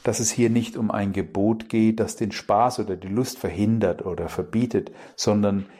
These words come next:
es geht darum, dass es hilft, deine Lust, deine Leidenschaft und deine Sexualität so zu gebrauchen, dass sie fruchtbar wird. Fruchtbar für deine Beziehungen, für die Gesellschaft, für deine Familie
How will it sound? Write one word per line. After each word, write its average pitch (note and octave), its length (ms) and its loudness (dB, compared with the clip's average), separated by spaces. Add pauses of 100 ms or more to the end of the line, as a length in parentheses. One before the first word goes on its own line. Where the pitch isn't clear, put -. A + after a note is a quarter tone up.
(120)
es - 180 -2
geht G#2+ 220 2
darum, G2+ 440 0
dass - 220 -4
es G2+ 100 -2
hilft, G2+ 360 0
deine F2 160 -4
Lust, D3 400 0
deine F#2 180 -2
Leidenschaft A2+ 720 0
und G#2+ 120 0
deine G2 180 0
Sexualität G2 800 -2 (340)
so - 260 2
zu A#2+ 160 -8
gebrauchen, G#2 800 -2 (560)
dass G2 240 0
sie F#2+ 200 -2
fruchtbar - 680 -6
wird. E2+ 360 -6 (460)
Fruchtbar B2+ 400 0
für A2 140 -2
deine F#2+ 240 -2
Beziehungen, F#2+ 580 -4
für G#2 140 -4
die G#2 100 -2
Gesellschaft, G#2 760 -2
für G#2 100 -2
deine F#2+ 220 0
Familie G#2 680 0